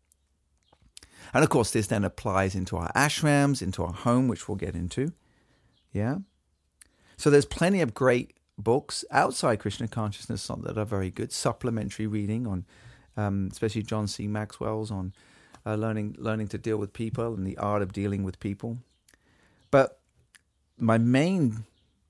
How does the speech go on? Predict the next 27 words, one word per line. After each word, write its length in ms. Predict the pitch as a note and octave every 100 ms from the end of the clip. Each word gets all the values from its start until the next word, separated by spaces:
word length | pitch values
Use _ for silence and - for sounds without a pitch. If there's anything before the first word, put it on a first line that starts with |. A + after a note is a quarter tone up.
| _
point 340 | - A#2+ G#2+
today 400 | - A2+ B2 B2+
is 120 | G2+ -
to 120 | -
kind 360 | - - - F3
of 80 |
get 160 | D#3+ -
this, 280 | - - - - _ _ _
enforce 500 | C3 A#2+ - E3 D3
this, 280 | C3+ - - - _ _ _ -
or 60 | G#2+
help 460 | - E3+ D#3 - - _ -
illuminate 600 | G#2+ C3+ D#3+ B2+ G2+ -
this 200 | G2 -
great 480 | - A#2 C#3+ C#3 - _ _ _ _ _ _ _ _ _ _ _ _
realization 760 | B2+ B2 A2+ G#2 D#3 F#3 - G2+
around 420 | G2 G#2 G2 G2
people's 420 | - D3+ - D3
skills 400 | - A#2 A#2 G#2+
are 60 | G2+
going 260 | G2 G#2
to 120 | -
be 140 | A2 G#2+
at 120 | -
the 80 | G2+
root 420 | F#2 A2 A2 - -
of 160 | F#2